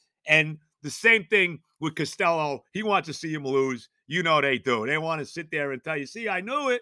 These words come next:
I told you." You know, that's the bottom line.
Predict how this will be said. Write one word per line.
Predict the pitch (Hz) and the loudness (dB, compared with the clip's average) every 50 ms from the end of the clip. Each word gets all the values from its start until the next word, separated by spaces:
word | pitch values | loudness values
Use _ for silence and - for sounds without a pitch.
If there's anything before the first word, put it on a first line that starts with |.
| _ - | _ -12
I | 180 175 | -14 -14
told | 160 - 175 233 285 302 247 170 | -8 -4 -2 0 0 -2 -2 -2
you." | 226 240 233 202 - _ _ _ _ _ - | -2 -2 -2 -2 -4 _ _ _ _ _ -4
You | 139 151 | -2 0
know, | 196 247 247 185 | 0 0 -2 -2
that's | 202 208 214 - - | -2 -2 -2 -2 -4
the | - 170 | -10 -4
bottom | 156 180 170 170 160 151 147 | -2 0 0 0 -2 -4 -6
line. | 143 135 131 117 98 | -6 -6 -6 -6 -8